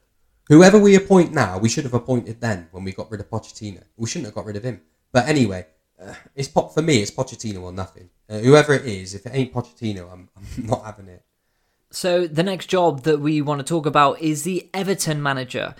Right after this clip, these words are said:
Speaker 2: The favourite for that job at the moment is Nuno Espirito Santo, who was in eleventh hour talks with Crystal Palace. I mean, you, you look at the Crystal Palace job very quickly before we zoom back to Everton. Um, in Crystal Palace, they're, they're losing half their team, aren't they? They're, half of their team are about to go onto the Premier League release list.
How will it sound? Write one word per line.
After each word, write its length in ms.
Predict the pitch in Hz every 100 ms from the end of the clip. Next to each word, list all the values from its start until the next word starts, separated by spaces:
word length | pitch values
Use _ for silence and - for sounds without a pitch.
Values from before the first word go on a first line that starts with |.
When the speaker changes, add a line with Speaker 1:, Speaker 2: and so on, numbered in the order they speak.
| - _
Speaker 2:
The 80 | 151
favourite 340 | 214 226 208
for 80 | 151
that 160 | 175 202
job 140 | 175
at 60 | 135
the 40 |
moment 380 | 135 131 135 139
is 200 | 151 139
Nuno 300 | 170 202 170
Espirito 600 | 101 135 160 156 160 156
Santo, 500 | 143 196 196 170 127
who 140 | 135 175
was 240 | 190 220
in 100 | 240
eleventh 400 | 180 180 214 185
hour 240 | 180 156
talks 680 | 143 - 233 214 135 113 -
with 300 | 156 156 151
Crystal 320 | - 196 165
Palace. 560 | 147 - 220 175 - -
I 60 |
mean, 240 | 143 143 135
you, 100 | 156
you 200 | 175 190
look 120 | 208
at 40 |
the 40 | 202
Crystal 240 | 175 160
Palace 220 | 190 233
job 200 | 240 127
very 160 | 123 180
quickly 280 | 185 175 160
before 260 | 143 160
we 80 | 147
zoom 240 | 139 147 135
back 260 | 185 196
to 140 | - 143
Everton. 440 | 123 123 - - - - - -
Um, 240 | - 143 147
in 100 | 165
Crystal 280 | 190 240 175
Palace, 260 | 220 175
they're, 180 | 190 208
they're 220 | 160 220
losing 320 | 247 220 139
half 220 | 131 123 135
their 120 | 156
team, 300 | 156 277 285
aren't 200 | 127 123
they? 260 | 156 233
They're, 160 | 190 185
half 200 | 185 247
of 60 | 190
their 120 | 160
team 220 | 185 233
are 60 | 156
about 240 | 139 151
to 60 | 151
go 120 | 170
onto 200 | 165 175
the 40 |
Premier 340 | 170 - 180 190
League 180 | 196
release 440 | 208 226 240 285 -
list. 380 | - - -